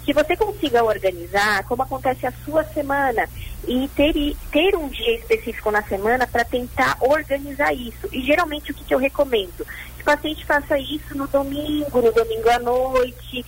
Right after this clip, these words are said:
que daí já vai saber o que que vai acontecer mais ou menos na sua semana. Se precisar pré-preparar alguma coisa pra semana, deixar uma salada já pronta. Se precisar cozinhar alguma coisa pra deixar congelado, né? Se sabe se vai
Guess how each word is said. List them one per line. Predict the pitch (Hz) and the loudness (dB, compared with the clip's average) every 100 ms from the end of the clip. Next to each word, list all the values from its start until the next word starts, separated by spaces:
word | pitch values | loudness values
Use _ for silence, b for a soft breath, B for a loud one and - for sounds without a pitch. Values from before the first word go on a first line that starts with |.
| - - | -10 -2
que | |
daí | 320 370 | 2 2
já | 320 | 2
vai | 277 254 | 2 0
saber | 254 359 440 | 0 2 2
o | |
que | - | 0
que | 285 | -4
vai | 277 226 | 0 2
acontecer | 247 233 233 240 | 0 -4 -4 -2
mais | 220 220 | -2 -2
ou | 214 | -2
menos | 202 208 | -4 -2
na | 214 | -2
sua | - 185 180 | -2 -2 0
semana. | - 294 262 247 240 B - | 0 2 4 4 -2 B -4
Se | 359 | -2
precisar | 349 294 277 294 247 240 202 208 | 2 2 2 -4 0 2 2 0
pré-preparar | - 254 - 208 226 196 | 0 0 0 -2 2 2
alguma | 190 170 | 0 -6
coisa | 190 175 160 | -4 -4 -2
pra | - | -6
semana, | 190 247 220 214 208 | -4 -2 0 0 0
deixar | 208 - 190 | -2 -2 -4
uma | 185 | -2
salada | - 165 160 | 0 0 0
já | 240 208 | 0 0
pronta. | 220 214 202 196 190 B B - | 4 4 4 0 -4 B B -2
Se | |
precisar | 330 285 254 247 | 0 0 2 2
cozinhar | 262 247 247 240 233 | 4 2 2 0 2
alguma | 226 214 208 | 2 0 0
coisa | - 208 196 - | 2 2 2 2
pra | 262 | 2
deixar | 262 233 226 202 | 2 0 -2 -4
congelado, | - 185 196 233 247 226 214 208 202 196 B - | -4 -8 -4 0 2 2 2 0 -4 -6 B -2
né? | 214 214 - | 0 0 2
Se | 381 | 0
sabe | - 302 269 269 | 2 2 2 -4
se | |
vai | 247 233 | 0 0